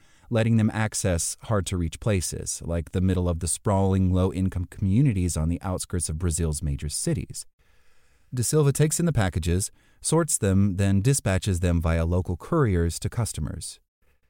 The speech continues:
It's a far cry from her last job as a cleaner, earning six hundred Brazilian reais, or one hundred twenty-four dollars a month, half the national minimum wage, for a twelve-hour day,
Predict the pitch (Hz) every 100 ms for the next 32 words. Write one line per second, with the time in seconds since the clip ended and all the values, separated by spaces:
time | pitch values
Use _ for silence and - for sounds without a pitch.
0 | _ _ _ 107 107 107 - 113 110 -
1 | 113 107 110 95 98 95 110 123 - 95
2 | 90 90 87 - 123 113 95 110 101 92
3 | 90 147 - 120 131 123 104 98 95 98
4 | 98 90 101 101 80 78 95 90 87 85
5 | 87 107 107 92 - 117 127 135 127 120
6 | 113 101 95 110 87 - _ _ - 123
7 | 107 107 - 95 95 95 - 95 95 90
8 | 87 85 110 104 95 - - _ - 113
9 | 104 123 123 117 107 92 107 123 78 71